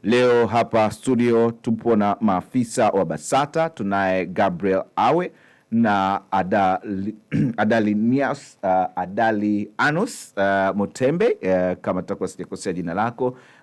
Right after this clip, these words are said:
um, kutufafanulia kila kitu. Kaa tayari, uh, shika kalamu yako, uliza swali msikilizaji ambaye utakuwa,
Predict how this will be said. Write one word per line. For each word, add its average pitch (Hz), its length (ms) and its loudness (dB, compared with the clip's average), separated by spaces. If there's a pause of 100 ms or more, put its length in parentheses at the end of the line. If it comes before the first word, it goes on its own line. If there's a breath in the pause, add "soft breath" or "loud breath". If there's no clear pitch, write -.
(120)
um, 87 680 -2 (100)
kutufafanulia 113 760 -2
kila 87 260 -6
kitu. 78 400 -10
Kaa 127 200 -2
tayari, 143 600 0 (680 loud breath)
uh, 82 80 -2
shika 110 280 -4
kalamu 107 320 -2
yako, 120 380 -2
uliza 117 360 -2
swali 135 400 -2
msikilizaji 131 720 -6
ambaye 120 260 -2
utakuwa, 120 540 -2